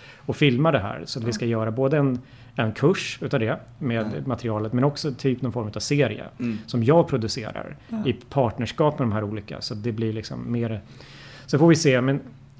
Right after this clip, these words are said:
Speaker 1: exakt hur det kommer liksom se ut och funka och distribueras. Men min tanke är att göra mer egna produktioner,
Speaker 2: Mm.
Speaker 1: liksom.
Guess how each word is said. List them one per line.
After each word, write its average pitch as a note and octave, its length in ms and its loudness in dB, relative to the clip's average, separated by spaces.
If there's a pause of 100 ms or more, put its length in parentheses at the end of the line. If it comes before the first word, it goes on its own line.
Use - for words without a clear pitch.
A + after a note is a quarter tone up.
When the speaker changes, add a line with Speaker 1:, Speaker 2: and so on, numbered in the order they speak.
Speaker 1:
exakt - 520 -2
hur B2+ 40 -2
det A#2+ 80 0
kommer A#2 420 0
liksom A2 280 -4
se - 160 0
ut A#2+ 240 0
och G#2 60 -8
funka A#2 480 -2
och A2 140 0
distribueras. A2+ 600 -2
Men B2 120 0
min C3+ 140 4
tanke B2+ 360 -2
är A#2 100 0
att G#2 100 -6
göra A2+ 260 0
mer B2+ 400 2
egna A#2+ 360 -2
produktioner, A#2 800 -4
Speaker 2:
Mm. A#3 140 -6
Speaker 1:
liksom. - 320 -10